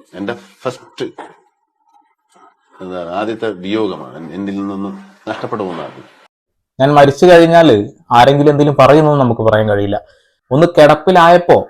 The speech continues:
Speaker 2: ഒരുപാട് ശത്രുക്കൾ പൊന്തി മുളച്ച് നമ്മൾ കണ്ടതാ.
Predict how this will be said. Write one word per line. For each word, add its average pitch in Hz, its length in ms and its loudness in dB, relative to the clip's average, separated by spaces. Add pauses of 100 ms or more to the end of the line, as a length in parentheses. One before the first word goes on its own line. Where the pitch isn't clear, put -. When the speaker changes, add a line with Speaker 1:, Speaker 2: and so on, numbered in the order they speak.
(160)
Speaker 2:
ഒരുപാട് 139 480 4
ശത്രുക്കൾ 151 560 0
പൊന്തി 131 460 0
മുളച്ച് 135 280 0
നമ്മൾ 120 240 0
കണ്ടതാ. 101 340 0